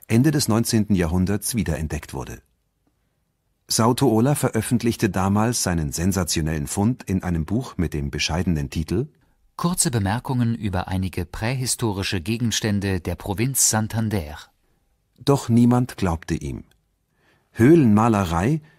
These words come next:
Speaker 1: das traute man Ende des neunzehnten Jahrhunderts dem Steinzeitmenschen nicht zu. Zwar hatte man schon gravierte Knochen und Steine aus der Steinzeit gefunden,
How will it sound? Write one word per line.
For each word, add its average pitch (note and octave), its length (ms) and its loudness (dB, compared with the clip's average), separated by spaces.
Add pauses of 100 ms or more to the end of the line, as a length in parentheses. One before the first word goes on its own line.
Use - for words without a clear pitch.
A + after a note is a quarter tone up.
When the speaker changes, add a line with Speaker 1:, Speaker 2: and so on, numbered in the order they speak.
(240)
Speaker 1:
das A2 160 0
traute D#3+ 260 4
man B2 220 4
Ende B2+ 240 4
des D3 160 0
neunzehnten A2 480 2
Jahrhunderts G2 680 0
dem A#2+ 160 -2
Steinzeitmenschen G2+ 1000 -2
nicht A2 220 -4
zu. - 240 -6 (1500)
Zwar C3+ 280 2
hatte C3+ 160 2
man A#2 180 2
schon G#2 240 0
gravierte F2 540 -4
Knochen G2+ 500 0
und D#2 160 -6
Steine A2 440 0
aus F2 120 -6
der C#2+ 160 -8
Steinzeit F2 540 -4
gefunden, E2+ 520 -4